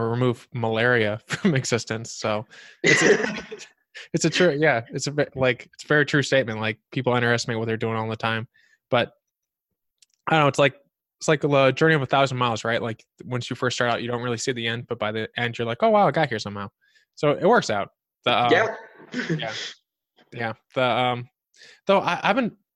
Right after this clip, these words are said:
Speaker 1: I, I think that, like, Theranos and there's, like, I think Juicero in the Bay Area. Like,
Speaker 2: Yeah, yeah,
Speaker 1: uh,
Speaker 2: yeah.
Speaker 1: yeah. I think those are really interesting case studies on how the media looks at stories. And that's actually
Speaker 2: Mm-hmm.
Speaker 1: something I'm writing on for my blog. I've been working on it for, like, three,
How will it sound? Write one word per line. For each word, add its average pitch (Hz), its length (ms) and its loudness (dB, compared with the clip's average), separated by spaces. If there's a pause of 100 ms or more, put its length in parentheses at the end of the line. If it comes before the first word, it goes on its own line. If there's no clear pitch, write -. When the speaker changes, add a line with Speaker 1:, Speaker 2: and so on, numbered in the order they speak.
(300)
Speaker 1:
I, - 100 -8 (340)
I 175 60 0
think 262 200 0
that, 240 180 2
like, 135 180 2
Theranos 175 540 4
and 180 60 4
there's, 180 140 2
like, 175 140 2
I 139 60 -4
think 196 180 -2
Juicero 156 600 2 (160)
in 165 80 -2
the 170 80 2
Bay 175 220 4
Area. 190 380 4 (120)
Like, 147 100 2
Speaker 2:
Yeah, - 220 -8 (180)
yeah, 110 200 4
Speaker 1:
uh, 143 60 2
Speaker 2:
yeah. - 60 -14 (260)
Speaker 1:
yeah. 127 220 2 (300)
I - 60 0
think 254 180 2
those 196 220 4
are 160 160 0 (240)
really 160 340 2
interesting 151 380 -2
case 127 200 -2
studies 180 480 0 (540)
on 131 560 2 (480)
how 143 440 2
the 139 120 -4
media 123 800 0 (260)
looks 131 160 -4
at - 140 -8
stories. 156 640 -2 (160)
And 165 80 4
that's 185 160 2
actually 233 180 2
Speaker 2:
Mm-hmm. - 40 -2
Speaker 1:
something 202 220 2
I'm 139 100 2
writing 151 200 4
on 113 140 0
for 139 100 -8
my 120 120 0
blog. 117 300 2
I've 127 100 0
been 139 100 2
working 165 200 0
on 139 60 4
it 117 40 -4
for, 131 80 0
like, 117 140 0
three, 123 260 -2